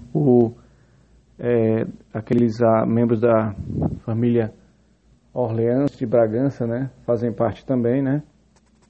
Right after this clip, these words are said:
E o Arthur Petrin faz parte, até faz entrevistas com pesso-, com pessoas aí. E eu vi que ele é de direita e fiquei um pouco assim, achando, ficando em dúvida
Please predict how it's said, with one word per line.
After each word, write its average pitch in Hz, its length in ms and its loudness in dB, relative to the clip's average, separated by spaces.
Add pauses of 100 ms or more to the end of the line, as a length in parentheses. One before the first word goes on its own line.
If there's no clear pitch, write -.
(100)
E 151 420 2 (500)
o 127 120 2
Arthur 123 240 2
Petrin 120 440 -2
faz 113 320 -2
parte, 117 360 -2
até 135 400 -2 (440)
faz 123 180 0
entrevistas 123 680 0
com 120 140 -2
pesso-, 123 460 0 (240)
com 113 120 -6
pessoas 120 580 2
aí. 127 300 0 (760)
E 156 80 -6
eu 165 120 2
vi 147 180 2
que 165 80 -2
ele 160 120 0
é 160 40 0
de 151 160 -2
direita 147 580 0 (600)
e 135 120 -4
fiquei 143 320 -2
um 143 80 2
pouco 135 280 -4
assim, 131 360 -4 (1400)
achando, 123 580 2 (680)
ficando 135 340 2
em 131 80 6
dúvida 127 600 4